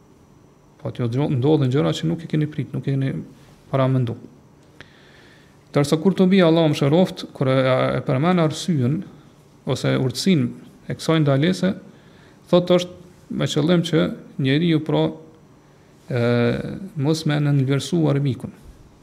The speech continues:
Edhe në këtë mënyrë pasaj mos mu përgatit për ballafaqim me, me të.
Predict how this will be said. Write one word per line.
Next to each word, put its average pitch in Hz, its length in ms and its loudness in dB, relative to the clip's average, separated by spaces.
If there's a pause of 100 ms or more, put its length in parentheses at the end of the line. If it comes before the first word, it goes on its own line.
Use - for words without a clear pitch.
(460)
Edhe 135 160 -2
në - 80 -4
këtë 156 180 2
mënyrë 156 180 2
pasaj 143 320 0
mos 139 160 -4
mu 139 120 -2
përgatit 135 440 0
për 135 160 -2
ballafaqim 131 640 -2
me, 123 80 -4 (100)
me 127 160 -4
të. - 120 -14